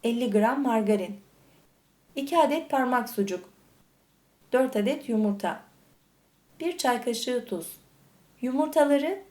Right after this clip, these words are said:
dağıtmadan kırmaya, kapağı kapalı tencerede yemeğin buharıyla pişirmeye dikkat ediniz. Damak tadınıza göre daha fazla soğan kullanarak hazırlayabilir,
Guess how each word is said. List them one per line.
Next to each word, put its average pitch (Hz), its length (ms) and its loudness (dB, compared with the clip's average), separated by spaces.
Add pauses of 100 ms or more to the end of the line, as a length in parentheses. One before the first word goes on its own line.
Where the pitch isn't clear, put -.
(200)
dağıtmadan 214 680 2
kırmaya, 190 580 -4 (380)
kapağı 302 380 4
kapalı 311 380 0
tencerede 220 580 2
yemeğin 233 480 0
buharıyla 233 500 0
pişirmeye 240 600 -2
dikkat 233 320 -4
ediniz. 175 440 -4 (520)
Damak 311 340 2
tadınıza 226 420 0
göre 185 400 0 (360)
daha 294 200 0
fazla 269 340 2
soğan 277 380 -2
kullanarak 196 600 0
hazırlayabilir, 180 800 -2